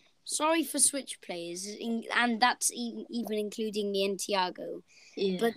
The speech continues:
Speaker 1: the big console war is in between Xbox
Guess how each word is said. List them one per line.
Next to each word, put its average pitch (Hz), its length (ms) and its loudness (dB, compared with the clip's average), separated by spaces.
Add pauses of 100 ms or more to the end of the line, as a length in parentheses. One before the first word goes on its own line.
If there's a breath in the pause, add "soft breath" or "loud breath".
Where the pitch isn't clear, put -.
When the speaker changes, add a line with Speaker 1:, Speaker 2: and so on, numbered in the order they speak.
Speaker 1:
the 247 80 2
big 269 340 2
console 240 520 2
war 175 340 -4
is 196 320 -2
in 208 240 -4
between 202 420 -2 (160)
Xbox - 920 2